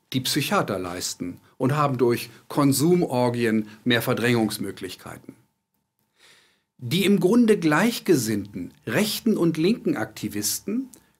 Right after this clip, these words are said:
gehören allesamt zu der gesellschaftlichen Gruppe, die vom bestehenden sozialökonomischen System materiell und seelisch ausgebeutet wird. Die Leidtragenden bekämpfen sich nun gegenseitig,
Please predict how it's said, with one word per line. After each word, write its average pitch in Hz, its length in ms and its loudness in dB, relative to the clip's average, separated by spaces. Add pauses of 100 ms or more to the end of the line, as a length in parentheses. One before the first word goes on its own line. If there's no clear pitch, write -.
gehören 185 380 4
allesamt 202 680 2
zu 196 120 0
der 156 160 2
gesellschaftlichen 151 840 0
Gruppe, 220 480 -4 (760)
die 147 160 0
vom 170 240 2
bestehenden 208 680 2
sozialökonomischen 151 1300 0
System 170 580 0
materiell 160 920 2 (280)
und 139 160 2
seelisch 131 520 0
ausgebeutet 92 800 -6
wird. - 340 -16 (800)
Die 92 120 -8
Leidtragenden 160 880 0 (240)
bekämpfen 180 540 2
sich 175 240 -2
nun 185 180 2
gegenseitig, 123 760 2